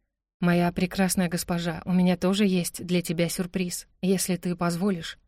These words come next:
с мольбой обратился он ко мне. Я слегка напряглась, но кивнула. "Вода расслабляет, плюс ты получила сейчас большой заряд позитива. Позволишь мне кое-что попробовать?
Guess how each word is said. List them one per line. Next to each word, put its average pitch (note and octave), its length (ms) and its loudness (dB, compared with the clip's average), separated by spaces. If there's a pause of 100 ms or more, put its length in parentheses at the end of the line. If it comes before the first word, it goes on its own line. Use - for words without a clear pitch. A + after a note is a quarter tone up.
(140)
с - 120 -2
мольбой E3+ 340 2
обратился E3+ 520 -4
он D#3+ 100 -4
ко D#3+ 140 0
мне. E3 240 -4 (600)
Я F3 240 -2
слегка F#3+ 320 0
напряглась, G3+ 560 0
но E3+ 180 -2
кивнула. F#3+ 500 -2 (600)
"Вода F3+ 340 4
расслабляет, F3 680 0 (240)
плюс G#3+ 280 4
ты F3 140 -2
получила F3+ 500 -2
сейчас F3 400 -4
большой F3 380 -2
заряд E3 380 -2
позитива. E3+ 640 -4 (320)
Позволишь F3 540 0
мне E3+ 320 0
кое-что G#3 380 -2
попробовать? E3+ 680 -4